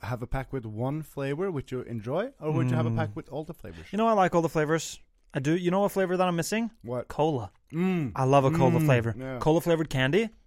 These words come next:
Speaker 2: Forget about it.
Speaker 1: I can only imagine how good the cola flavor tastes.
Speaker 2: In the Starburst?
Speaker 1: Yeah.
Speaker 2: Have you had the cola flavor in the Mao Wam?
Speaker 1: Yeah.
Speaker 2: So good.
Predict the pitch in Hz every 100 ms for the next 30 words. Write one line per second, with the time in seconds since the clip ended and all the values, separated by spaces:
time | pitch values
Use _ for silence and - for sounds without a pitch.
0 | _ _ _ _ - - 117 147 202 127
1 | 107 107 - _ 147 156 170 143 143 139
2 | 139 143 123 101 82 131 120 120 113 123
3 | 131 117 113 107 113 107 104 104 - 156
4 | 131 117 151 135 120 135 - 127 113 110
5 | 147 156 160 151 147 147 - 143 139 151
6 | 147 127 123 123 147 196 214 - _ -
7 | 117 107 85 - - 127 117 165 160